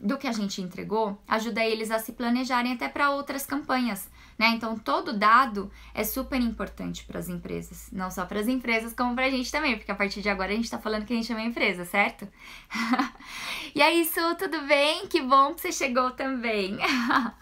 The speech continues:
É, então é isso, gente. É, quero muito, assim, compartilhar com vocês que é fundamental que vocês tratem a parceria como um projeto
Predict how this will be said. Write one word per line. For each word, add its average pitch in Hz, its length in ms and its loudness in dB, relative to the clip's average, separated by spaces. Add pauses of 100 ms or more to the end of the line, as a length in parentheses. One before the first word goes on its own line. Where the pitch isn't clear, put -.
(680)
É, 233 680 6
então 269 380 2
é 381 120 2
isso, 214 300 -2
gente. 190 460 -2
É, 190 280 2 (320)
quero 240 340 2 (120)
muito, 269 340 0
assim, 262 220 -4
compartilhar 233 560 0
com 240 100 -6
vocês 208 480 -4
que - 140 -8
é 214 60 -4
fundamental 233 840 0 (240)
que 226 80 -8
vocês 220 400 -4
tratem 226 480 2
a 233 40 -2
parceria 220 480 -4
como 208 200 -4
um 202 60 -2
projeto 208 580 -4